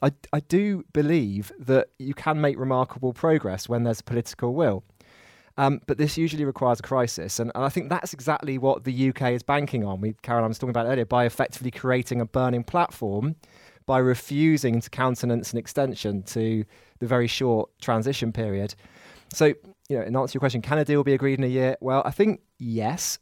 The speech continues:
a bare bones F T A, there's gonna be some bespoke elements, of course, but largely following the Canada or other recent deals can be agreed. But probably, I think, only late in the year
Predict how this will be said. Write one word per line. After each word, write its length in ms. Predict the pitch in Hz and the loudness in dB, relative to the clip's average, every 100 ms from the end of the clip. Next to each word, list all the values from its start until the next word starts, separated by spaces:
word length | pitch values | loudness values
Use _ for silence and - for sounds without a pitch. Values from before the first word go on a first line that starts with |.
| - | -10
a 80 | |
bare 300 | 117 139 139 | -2 2 2
bones 500 | 139 120 123 127 127 | 2 2 2 2 -2
F 220 | 117 120 - | -2 -4 -4
T 200 | 151 120 | -2 0
A, 400 | 113 117 120 123 _ _ _ _ | 0 0 0 -2 _ _ _ _
there's 120 | 113 | -6
gonna 120 | 120 | -4
be 100 | 117 | -2
some 260 | 117 131 120 | 0 0 0
bespoke 440 | 117 - 120 117 | 0 -2 -2 0
elements, 260 | 113 110 113 | 0 0 -2
of 80 | 117 | -4
course, 200 | 156 - | -4 -2
but 120 | 110 | -2
largely 340 | 123 127 120 | 2 2 2
following 440 | 117 123 117 117 117 | -2 0 2 2 0
the 40 | |
Canada 380 | - 113 110 110 | -2 -2 -2 -2
or 180 | 113 113 | -2 -2
other 180 | 117 110 | -4 -4
recent 380 | 110 - 110 | -6 -6 -6
deals 200 | 113 110 | -4 -6
can 340 | - - 135 127 | -6 -4 -2 0
be 160 | 107 | -2
agreed. 420 | 98 - 98 113 - - - - - - _ | -4 -4 -6 -6 -8 -18 -20 -20 -20 -20 _
But 180 | - - _ - | -4 -4 _ -14
probably, 840 | - 175 165 151 139 131 127 - - | -2 0 0 0 2 2 2 -2 -10
I 80 | |
think, 280 | 113 127 - - _ _ 139 - | -4 -2 -2 -6 _ _ -8 -2
only 280 | 131 135 | 0 2
late 280 | 123 120 117 | 2 0 0
in 80 | 113 | -2
the 80 | 113 | 0
year 320 | 107 104 113 | 0 0 -2